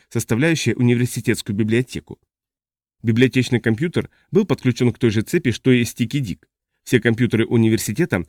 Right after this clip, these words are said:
образовывали единую сеть. Рейм разглядывал помещение. «С тех пор, как я здесь учился, оборудование стало сложнее», заметил он. «А мастер Карл знал, как им пользоваться?»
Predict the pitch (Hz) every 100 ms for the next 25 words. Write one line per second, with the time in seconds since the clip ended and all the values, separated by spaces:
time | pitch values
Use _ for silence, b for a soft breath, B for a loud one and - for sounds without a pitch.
0 | _ - 113 123 127 202 156 113 117 117
1 | 123 104 101 120 - - _ _ _ _
2 | _ - 113 113 120 110 110 104 104 -
3 | 110 123 - 80 60 _ _ _ _ _
4 | _ _ _ - 226 - 185 143 147 151
5 | 147 127 - 160 - 110 - 143 156 165
6 | 143 120 113 123 123 123 151 170 104 80
7 | - - 110 104 90 104 78 76 _ _
8 | _ - 156 - 151 165 185 - 151 123
9 | 113 208 170 123 131 127 98 87 76 -